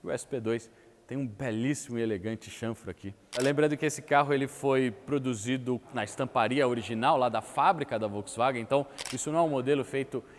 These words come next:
em fibra de vidro, que era mais comum nas fábricas e nos modelos mais de baixa produção, né? Esse carro foi estampado no aço brasileiro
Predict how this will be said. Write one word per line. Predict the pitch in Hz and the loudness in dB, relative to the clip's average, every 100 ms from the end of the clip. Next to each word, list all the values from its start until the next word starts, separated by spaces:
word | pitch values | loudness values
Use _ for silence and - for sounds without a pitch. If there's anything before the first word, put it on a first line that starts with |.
| - | -10
em | 127 | -8
fibra | - - 143 135 | -4 0 0 0
de | 110 | -2
vidro, | 101 117 185 127 101 - - | -4 2 2 2 -8 -14 -12
que | - | -2
era | 123 | 0
mais | 113 127 127 | 2 0 -2
comum | - 117 120 131 - - | -2 -2 0 0 -4 -6
nas | 113 - | -4 0
fábricas | - 131 120 120 104 | 4 4 2 -2 -4
e | 104 | -2
nos | 107 107 104 | -2 -4 -4
modelos | 110 107 123 117 | -6 -2 -2 -2
mais | 101 117 110 | 0 0 -2
de | 104 | -2
baixa | 98 107 - 107 | 0 0 0 -8
produção, | - 104 101 - 135 180 | -6 -6 -6 0 2 2
né? | 110 127 - - - | -2 -4 -10 -20 -8
Esse | 131 165 156 131 | 2 2 2 -2
carro | - 139 143 139 | 0 2 2 -2
foi | - 147 131 | -2 0 0
estampado | - - - 151 - - 165 160 151 139 | -2 -6 -4 -2 -2 2 4 4 2 0
no | 120 131 | 0 2
aço | 131 - - | 2 -2 -6
brasileiro | 113 120 107 104 117 139 | -2 0 0 -2 0 0